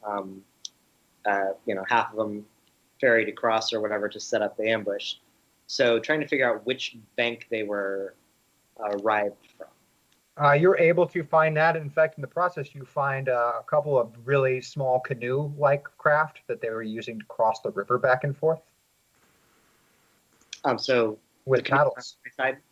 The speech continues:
Speaker 2: Yeah, there are canoes on your side you're on.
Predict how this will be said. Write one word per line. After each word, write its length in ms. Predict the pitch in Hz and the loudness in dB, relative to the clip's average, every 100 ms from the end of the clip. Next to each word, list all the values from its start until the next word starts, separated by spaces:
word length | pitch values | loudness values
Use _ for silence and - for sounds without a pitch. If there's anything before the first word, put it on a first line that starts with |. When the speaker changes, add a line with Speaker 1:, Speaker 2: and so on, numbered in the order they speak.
| _ _ _ _ _ _ _ | _ _ _ _ _ _ _
Speaker 2:
Yeah, 260 | 139 160 127 | 2 2 4
there 120 | 143 | 6
are 120 | 143 139 | 6 6
canoes 400 | 139 139 151 147 | 0 -4 -4 -4
on 220 | 131 127 | -8 -10
your 120 | 110 123 | -12 -4
side 280 | 135 131 104 | 0 0 0
you're 240 | 123 123 | -2 -2
on. 200 | 120 117 | -4 -8